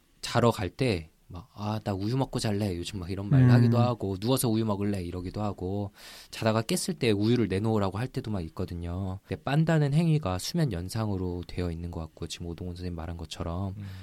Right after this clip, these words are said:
Speaker 1: 아, 그리고 그 이지는 전 잘 몰랐던 개념인데 되게 괜찮아 보이네요.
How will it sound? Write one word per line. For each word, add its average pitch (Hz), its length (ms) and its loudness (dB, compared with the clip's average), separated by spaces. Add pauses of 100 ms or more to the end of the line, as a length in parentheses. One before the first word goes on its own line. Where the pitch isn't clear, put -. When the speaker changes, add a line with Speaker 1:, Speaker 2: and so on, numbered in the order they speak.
Speaker 1:
아, 104 80 2
그리고 104 240 4
그 117 140 6
이지는 110 920 6
전 98 320 0
잘 - 240 -2
몰랐던 120 480 2
개념인데 87 580 -2
되게 92 160 -6
괜찮아 131 400 4
보이네요. 87 520 -2